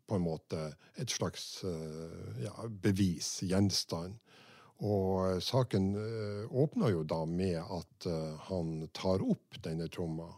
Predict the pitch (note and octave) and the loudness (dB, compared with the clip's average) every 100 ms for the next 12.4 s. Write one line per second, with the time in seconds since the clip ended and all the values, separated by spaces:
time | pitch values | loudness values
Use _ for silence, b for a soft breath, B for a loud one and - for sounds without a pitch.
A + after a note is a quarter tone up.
0 | _ b b - F#2 E2 E2 - A2 F2 | _ b b -4 -2 -2 -6 -10 -6 -2
1 | F#2+ G2 F2 - A2 G2 E2 E2 F2+ E2 | 2 2 0 2 2 2 0 -6 -6 -4
2 | E2 D#2+ D#2 B B B B _ - E2+ | -4 -6 -8 B B B B _ -6 -6
3 | D#2 E2+ F#2+ - - E2+ F2 E2+ E2+ E2+ | -4 -2 -2 -2 -4 -4 -2 -4 -4 -6
4 | F2 F#2 F#2+ - - D#2+ D#2+ D#2+ E2 D#2+ | -10 -10 -10 -8 -8 -8 -8 -10 -10 -12
5 | E2 D#2+ _ - F2+ E2 D#2 E2 E2 F2+ | -14 -18 _ -6 -4 -2 -4 -6 -6 -2
6 | F#2 E2+ - E2 - E2+ E2 E2 F2+ G2 | -2 -2 -8 -10 -6 -4 -4 -6 -4 -2
7 | E2+ B B - - G#2+ G#2+ B2+ C3+ F2+ | -2 B B -8 -4 -2 4 6 6 4
8 | D#2 D#2 E2+ F2 F2+ - G#2 F#2+ E2+ E2+ | 0 -4 -6 -6 -8 -4 0 0 0 -4
9 | - F2+ E2+ B B B B - E2 E2 | -4 -4 -4 B B B B -10 -8 -4
10 | F2+ F#2 G2 G2 - E2 F2 E2 F2+ G#2 | -4 0 0 0 -4 -6 -4 -2 -2 -2
11 | - D#2+ F2+ - A2 G#2+ - E2+ D#2+ - | -6 -8 -4 -2 -4 -4 -4 -4 -4 -4
12 | F#2 E2+ D#2+ F2 | -2 -2 -4 -8